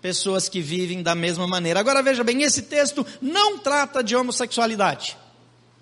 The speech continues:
Talvez ele trate de bissexualidade, talvez, porque fala de homens héteros que eram casados, que tinham esposa e que mantinham também relações sexuais com outros homens,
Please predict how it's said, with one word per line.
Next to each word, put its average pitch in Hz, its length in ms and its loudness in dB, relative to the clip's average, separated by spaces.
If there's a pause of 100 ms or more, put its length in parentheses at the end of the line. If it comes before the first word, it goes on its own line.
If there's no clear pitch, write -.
(1160)
Talvez 220 400 2
ele 220 120 -4
trate 202 360 0
de 151 120 -4
bissexualidade, 147 1200 -6
talvez, 151 580 -4 (460)
porque 196 180 -4
fala 233 320 4
de 165 140 -2
homens 202 400 -2
héteros 175 640 -2 (520)
que 220 140 0
eram 202 160 0
casados, 175 640 0
que 175 100 -8
tinham 185 220 -6
esposa 156 520 -4 (320)
e - 80 -8
que 247 140 -4
mantinham 226 420 -2
também 202 320 -4
relações 196 440 -2
sexuais 165 420 -4
com - 80 -12
outros 175 260 -8
homens, 202 480 -6